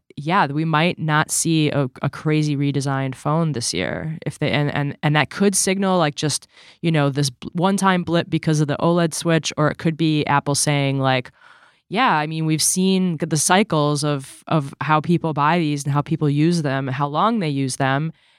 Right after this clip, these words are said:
And now that, you know, everyone's not upgrading every two years when your contract runs out, 'cause, you know, we're moving away from contracts,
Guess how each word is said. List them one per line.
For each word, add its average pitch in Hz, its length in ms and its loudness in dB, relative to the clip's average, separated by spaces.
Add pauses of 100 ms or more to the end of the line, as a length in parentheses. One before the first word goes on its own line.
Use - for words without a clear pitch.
(120)
And 147 560 0
now 156 320 2
that, 156 200 -2
you 156 80 -2
know, 139 280 0
everyone's 147 420 0
not 139 320 2
upgrading 147 480 0
every 143 220 2
two - 220 0
years 147 380 0
when 139 140 -2
your 131 120 -4
contract 185 580 0
runs 165 240 0
out, 151 420 2
'cause, 139 300 -12
you 147 80 -6
know, 135 140 -6
we're 135 200 -4
moving 147 300 2
away 143 180 0
from 127 300 -8
contracts, 185 760 0